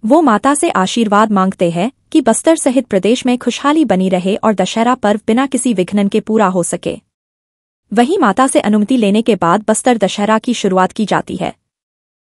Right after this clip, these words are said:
छत्तीसगढ़ का बस्तर दशहरा दो खास वजहों से काफी फेमस है। पहला, यहाँ दशहरा पचहत्तर दिनों का होता है, तो दूसरा, इसमें रावण का दहन नहीं किया जाता। यहाँ रथ की परिक्रमा की परंपरा है।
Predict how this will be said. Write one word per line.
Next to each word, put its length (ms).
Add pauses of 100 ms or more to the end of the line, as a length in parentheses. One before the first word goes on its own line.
(280)
छत्तीसगढ़ 520
का 160
बस्तर 380
दशहरा 400
दो 160
खास 320
वजहों 320
से 160
काफी 340
फेमस 380
है। 280 (960)
पहला, 240
यहाँ 280
दशहरा 400
पचहत्तर 480
दिनों 220
का 120
होता 300
है, 220 (280)
तो 60
दूसरा, 400
इसमें 300
रावण 300
का 140
दहन 240
नहीं 260
किया 220
जाता। 400 (920)
यहाँ 240
रथ 120
की 180
परिक्रमा 460
की 140
परंपरा 420
है। 220